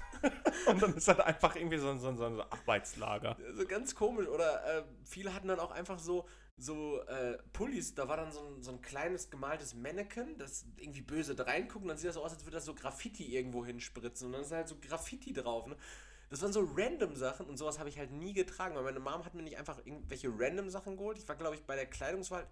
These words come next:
Speaker 1: immer ein Stück weit mit involviert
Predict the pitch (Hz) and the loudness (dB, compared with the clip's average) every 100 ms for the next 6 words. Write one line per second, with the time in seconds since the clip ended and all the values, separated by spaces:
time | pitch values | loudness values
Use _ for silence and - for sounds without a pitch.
0 | - 151 180 214 214 208 - - - - | -10 -4 0 2 2 0 -6 -18 -12 -8
1 | - - 190 185 170 143 170 - 147 139 | -4 0 0 2 2 2 -4 -6 -2 0
2 | 117 107 175 285 - | 0 -2 -2 -2 -6